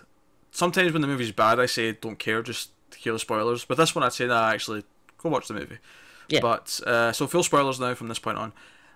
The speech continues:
Speaker 1: And so what did you think of the, the, the ghost then? And where the ghost came from and what the other ghosts that were kind of tangentially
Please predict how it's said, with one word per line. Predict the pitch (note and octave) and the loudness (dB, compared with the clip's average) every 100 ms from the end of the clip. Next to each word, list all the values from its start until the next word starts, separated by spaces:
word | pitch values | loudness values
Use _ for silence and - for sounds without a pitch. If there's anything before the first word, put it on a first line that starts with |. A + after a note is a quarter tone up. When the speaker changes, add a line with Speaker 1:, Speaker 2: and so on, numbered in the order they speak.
| _ | _
Speaker 1:
And | B2 B2 B2+ B2 B2+ B2 - - _ _ _ _ - - _ _ _ _ _ _ _ _ _ _ _ _ _ _ _ _ _ _ | 0 2 2 -2 -6 -10 -14 -20 _ _ _ _ -12 -12 _ _ _ _ _ _ _ _ _ _ _ _ _ _ _ _ _ _
so | - F3+ F3 | -4 0 2
what | F#3 G#3 | 2 -2
did | G#3 F3+ | -4 -2
you | E3 | 0
think | - D3+ C#3+ | 0 0 -2
of | - B2+ A#2 | -2 -2 -2
the, | B2+ A#2+ A#2 A2+ | -4 -4 -4 -4
the, | C#2+ A2+ - | -6 -10 -10
the | A#2 | -12
ghost | A2 A#2 A2+ - | -6 -6 -4 -4
then? | C3 B2 A#2+ G#2+ - _ _ _ _ - | -2 -2 -6 -14 -20 _ _ _ _ -6
And | A2+ A2 A2+ | -4 -2 -2
where | A#2+ A#2+ | -4 -4
the | A#2 | -6
ghost | A#2+ A2+ | -6 -6
came | - A2 | -6 -8
from | G#2 A#2+ A#2 A2+ | -4 -2 -2 -2
and | G2 G#2+ A2 | -4 -4 -4
what | A2+ | -6
the | G#2+ | -4
other | A2 A#2+ | -4 -4
ghosts | B2 A#2 - | -6 -6 -6
that | - | -6
were | - | -10
kind | - A2 | -8 -8
of | G#2+ G2+ - | -8 -14 -10
tangentially | - G#2+ G#2+ G#2+ G#2+ A2+ A2 | -8 -6 -4 -6 -6 -6 -8